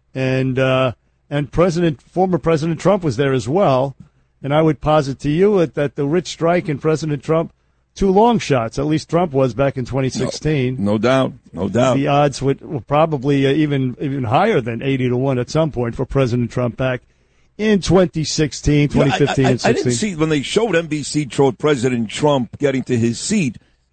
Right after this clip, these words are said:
Speaker 2: uh, of course, you saw Kimberly Guilfoyle looking very, very pretty with the, that stupid hat, but
Speaker 1: Yeah.
Speaker 2: she still looked great. I didn't see Melania, did you?
Speaker 1: No, that's a good point. I did not notice Melania.
Speaker 2: No.
Speaker 1: Uh,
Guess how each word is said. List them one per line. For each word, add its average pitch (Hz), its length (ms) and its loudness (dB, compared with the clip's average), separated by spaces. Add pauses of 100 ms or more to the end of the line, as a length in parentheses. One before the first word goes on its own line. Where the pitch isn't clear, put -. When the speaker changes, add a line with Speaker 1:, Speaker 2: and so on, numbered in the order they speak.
(140)
Speaker 2:
uh, 123 200 0 (100)
of 123 120 -4
course, 147 240 0
you 127 80 -2
saw 131 200 -2
Kimberly 139 440 -2
Guilfoyle 92 800 -2
looking 127 240 0
very, 127 200 2
very 113 220 0
pretty 120 320 0
with 113 160 -4
the, 110 240 -4
that 110 220 -2
stupid 117 300 0
hat, 113 160 -2
but 131 80 2
Speaker 1:
Yeah. 127 80 6
Speaker 2:
she - 60 0
still 214 160 0
looked 120 180 -4
great. 147 240 -2 (340)
I 170 60 -10
didn't 415 160 -6
see 320 140 0
Melania, 190 520 -2
did 110 180 -6
you? 190 280 0 (1300)
Speaker 1:
No, 160 180 4
that's 147 180 2
a 127 60 -8
good 139 160 2
point. 151 320 2
I 110 100 -4
did 127 160 -2
not 139 200 0
notice 139 440 2
Melania. 120 760 -2
Speaker 2:
No. 113 280 -8 (260)
Speaker 1:
Uh, 139 260 0